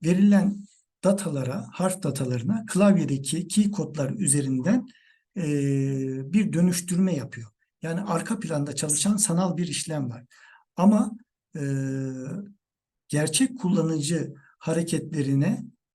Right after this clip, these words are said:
e, uygun olan, e, daha, e, onu gösteren, e, robot class kullanmak. Robot class'ta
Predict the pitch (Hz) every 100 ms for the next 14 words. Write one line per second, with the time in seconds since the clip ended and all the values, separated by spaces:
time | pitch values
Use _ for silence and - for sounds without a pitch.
0 | _ - 135 135 202 208 175 196 214 160
1 | 131 156 202 202 190 143 139 160 196 214
2 | 208 - 143 135 139 - 160 147 156 160
3 | - 165 170 247 - - _ _ _ -
4 | 143 143 139 147 190 233 - 147 139 -
5 | - 120 117 151 247 - _ _ 151 180
6 | 262 - 165 139 - 214 262